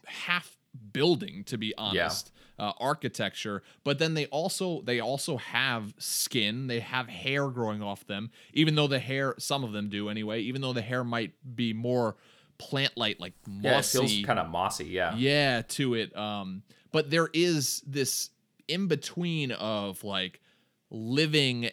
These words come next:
Speaker 1: and something that is man-made to its, which also really gets us further into the mystery of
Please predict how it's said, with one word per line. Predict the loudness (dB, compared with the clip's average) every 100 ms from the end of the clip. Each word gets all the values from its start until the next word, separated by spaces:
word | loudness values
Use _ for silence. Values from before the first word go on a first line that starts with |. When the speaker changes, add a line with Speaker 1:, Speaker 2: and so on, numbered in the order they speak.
| -2
Speaker 1:
and | 0 0 -2 -4 -8 -10
something | -8 -6 -4 -4 -2 -2 -2
that | -2 -2 0
is | -2 -4 -6
man-made | -4 -2 0 0 -2 -2 -2 0 0 0 0 -2 -4 -8
to | -8 0 2 2
its, | 0 -4 -4
which | -6 -2
also | -2 -2 0 0 0 _ _ _ -2
really | 2 4 2 -2 -2
gets | -2 -2
us | -6 -8 -12 -6
further | -2 0 -2
into | -2 -4 -4 -2 -2 -2 -6
the | -6 -6
mystery | -4 -4 -6 -6 -4 -2 -2
of | -2 -2 -2 -6